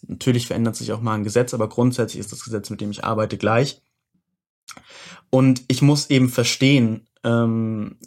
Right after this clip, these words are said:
wa-, was ich unter dieses Gesetz subsumieren kann. Das heißt, ich muss das Gesetz verstehen. Es bringt mir also nichts, ähm, wenn ich da einzelne Fälle,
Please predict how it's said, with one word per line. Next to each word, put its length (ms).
wa-, 200
was 340
ich 140
unter 180
dieses 280
Gesetz 340
subsumieren 540
kann. 140
Das 80
heißt, 140
ich 60
muss 160
das 140
Gesetz 320
verstehen. 340
Es 100
bringt 220
mir 100
also 160
nichts, 460
ähm, 240
wenn 120
ich 120
da 160
einzelne 460
Fälle, 420